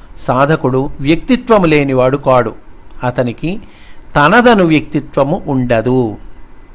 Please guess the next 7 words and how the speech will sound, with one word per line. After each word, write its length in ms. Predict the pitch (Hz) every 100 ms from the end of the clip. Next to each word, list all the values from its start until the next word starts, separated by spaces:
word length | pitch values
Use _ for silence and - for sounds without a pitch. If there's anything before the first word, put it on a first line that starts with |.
| - - - - - - - - - - - 127
గురువు 220 | 131 175
యొక్క 300 | 180 - 143
స్థితిలో 640 | - 131 131 147 131 156 - - - 180
తన 140 | 175
వ్యక్తిత్వము 680 | 151 147 - 214 233 202 160 - 139
కరిగిపోయి 800 | 135 165 220 - 139 127 135 - - -
విశాలమగును. 1120 | 131 131 135 175 175 160 123 117 113 127 117